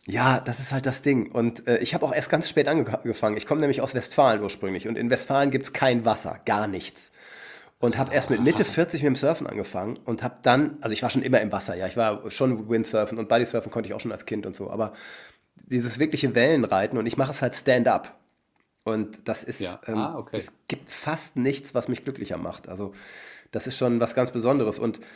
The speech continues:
Speaker 1: du beschreibst in deinem Buch so gut die Ursprungsfehler, die jeder macht. Also ich hätte mir einfach mal einen Surflehrer nehmen sollen und zum Beispiel in eine Surfschule gehen sollen für zwei Wochen. Das wäre mir viel leichter gefallen und ich hätte mich nicht monatelang, äh, durch, durch Schaum <laughs> gekämpft,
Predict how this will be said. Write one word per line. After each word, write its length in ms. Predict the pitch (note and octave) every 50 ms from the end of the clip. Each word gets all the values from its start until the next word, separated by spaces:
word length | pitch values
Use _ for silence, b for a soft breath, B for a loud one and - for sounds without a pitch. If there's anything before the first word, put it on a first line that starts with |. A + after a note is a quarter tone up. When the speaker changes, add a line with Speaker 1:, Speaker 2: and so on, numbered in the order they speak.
| B B B B B -
Speaker 1:
du 80 | B2+
beschreibst 360 | B2+ C3 - - C#3+ E3 -
in 80 | - C#3+
deinem 160 | C3+ B2+ B2+
Buch 140 | B2 F#3 F#3+
so 140 | - D3+ C3
gut 300 | A#2+ B2 D3 E3+ - - - - _
die 240 | - - - C3 B2 -
Ursprungsfehler, 760 | F3 F3+ G3 - - - - D#3+ D3 - - D3 C#3 C3+ B2+
die 120 | B2+ A#2+
jeder 260 | A#2 B2 C3 B2 A2+
macht. 440 | A2+ A#2 A#2+ G2+ - - - - - -
Also 120 | - G2 -
ich 200 | D3+ E3 - -
hätte 160 | E3+ - C#3+
mir 140 | C3 B2 -
einfach 220 | C3 B2+ D3 B2+ -
mal 320 | A2+ A2+ A2+ A2+ A2 - B B B B B
einen 60 | -
Surflehrer 500 | - - D3 - A#3 - - C#3+ A#2 A2
nehmen 260 | A2 G#2 G2+ G2 G2
sollen 320 | F#2+ F#2+ F#2+ F#2 G#2 B2 C3
und 140 | C3+ A#2+
zum 100 | - C3+ A#2
Beispiel 320 | A#2+ C3+ - - C#3+ B2
in 120 | B2+ A#2+ A#2
eine 160 | B2+ C3 A#2+
Surfschule 580 | - - D3 E3 E3 - - - B2+ A#2+ A#2
gehen 240 | A2+ A2+ A2 G#2 G#2
sollen 160 | G2 G#2 G#2 -
für 100 | - G2+
zwei 200 | - A2+ G#2+ G2
Wochen. 220 | G#2 G2+ - B2
Das 100 | A2+ -
wäre 160 | - B2+ B2 B2
mir 120 | A#2 A2
viel 160 | - - D#3
leichter 280 | C#3 C3 E3 - - C3+
gefallen 380 | A2 G2+ - - G#2+ G#2+ G#2+ G#2
und 80 | G#2
ich 100 | A2 -
hätte 140 | C#3 C3 C3
mich 120 | A#2 A2+ A2
nicht 140 | A#2 G#2+ A#2
monatelang, 520 | A#2+ B2 A#2+ A2 - A#2 A2 G#2+ A2 A2 B B B B B B B B B B B _ _ -
äh, 300 | A#2 A2+ G#2 - - A2+
durch, 300 | A2+ A2+ A2+ A2 - -
durch 200 | - A#2 - -
Schaum 340 | - - B2 B2 C#3 D3+ D3
<laughs> 0 |
gekämpft, 720 | B2 G#2+ - - - G#2+ - - A#2 - - - -